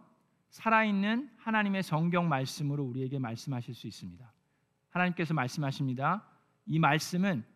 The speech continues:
살아있고 힘이 있다고 말씀하셨습니다. 우리가 주야로 말씀을 묵상할 때 그 말씀이 우리에게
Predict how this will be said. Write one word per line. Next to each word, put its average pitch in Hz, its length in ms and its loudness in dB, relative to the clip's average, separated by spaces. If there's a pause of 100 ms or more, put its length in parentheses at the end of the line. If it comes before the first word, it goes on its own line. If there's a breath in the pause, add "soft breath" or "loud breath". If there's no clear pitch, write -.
(140)
살아있고 214 640 2
힘이 262 380 0
있다고 160 340 0
말씀하셨습니다. 113 800 -8 (680)
우리가 151 220 0
주야로 165 360 4
말씀을 156 440 0
묵상할 143 560 0
때 156 240 -6 (240)
그 156 60 -2
말씀이 147 480 -2
우리에게 139 560 -4